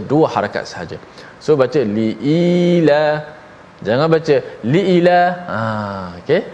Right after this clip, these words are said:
Kita baca liila fi Qur'an. Itu selekoh tajam yang pertama yang itu kita hati-hati, ya. <clears throat> Jom kita baca mujawad nahwan, insya-Allah.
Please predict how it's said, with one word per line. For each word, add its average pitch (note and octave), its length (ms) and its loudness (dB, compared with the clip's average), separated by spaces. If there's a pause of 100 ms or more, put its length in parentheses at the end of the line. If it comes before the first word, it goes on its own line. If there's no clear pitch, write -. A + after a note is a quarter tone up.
(140)
Kita G#2+ 160 -10
baca G#2+ 300 0
liila G#2 1200 -2
fi F#2 160 -10 (140)
Qur'an. D#2 340 -4
Itu A2 100 -10
selekoh F2+ 400 -6 (160)
tajam G2 380 -2
yang F#2+ 160 -6
pertama A2+ 420 -2
yang G2 160 -4
itu F#2 240 -10
kita C#3 300 -8
hati-hati, F2+ 380 -12 (100)
ya. E3 60 -2 (260)
<clears throat> - 1800 -6
Jom B2+ 160 0
kita G2+ 160 -4
baca F#2+ 220 -4
mujawad A#2+ 420 2
nahwan, G2+ 400 -6
insya-Allah. - 300 -16